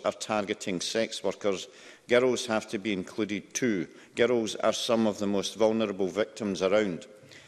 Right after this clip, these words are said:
I think this is something we need to listen to today. Girls are extremely vulnerable to sexual exploitation and abuse, especially those who are care experienced. In this Parliament, we took steps to incorporate the U N Convention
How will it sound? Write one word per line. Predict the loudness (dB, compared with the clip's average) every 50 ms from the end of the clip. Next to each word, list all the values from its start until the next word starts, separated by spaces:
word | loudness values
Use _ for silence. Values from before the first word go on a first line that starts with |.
| -18 _ -4
I | -4
think | 0 0 0 2 2
this | 0 -2 0
is | -2 0
something | 2 2 2 2 2 0 0 0
we | 2 2
need | 0 0 -2
to | -2 0 2
listen | 2 2 0 0 -4 -6 -4
to | -2 -2 -2 -2 0
today. | -2 -4 -2 -2 0 0 0 -2 -6 -12 -20 -20 -8 0
Girls | 0 0 2 0 -2 0 0
are | -2 -2
extremely | -2 -6 -8 -6 -4 -2 -2 0 2 0 0
vulnerable | 4 4 2 4 4 2 0 0 0 0 -2 -2
to | -2 -6
sexual | -4 0 0 0 0 -2 -4 -2 0 0
exploitation | 0 -2 -4 0 0 0 0 0 -2 -4 -4 -4 -2 -2 -2 -2 -4 -4 -12 -20 -20 -20 -10 -4
and | -2 0 0 0 -2
abuse, | -4 -4 -4 -4 -4 -4 -4 -6 -6 -6
especially | -6 -6 0 2 2 2 2 0 0 0 0 2
those | 2 4 2 2 2 0
who | 0 0 2 2 2 2
are | 0 -2
care | -2 -2 -2 0 0 0
experienced. | 0 -2 -6 -8 -4 -4 -2 0 0 -2 -2 -4 -8 -12 -14 -18 -20 -20 -20 -20 -20 -20 -10 -2 0
In | 2 4
this | 4 2 0 0
Parliament, | 0 0 2 2 2 2 0 0 0 0 -2
we | -4 -4
took | -2 -2 -2 -2 -2
steps | -4 -2 2 2 2 2 2 -2 -8 -10 -10 -8
to | -4 -2 0
incorporate | 0 0 -2 0 2 2 2 2 0 -4 -2 -2 -2 -2
the | -4
U | -2 0 2 2
N | 2 2 0
Convention | -2 -4 -4 -2 2 2 2 2 0 0 -2 -2 -4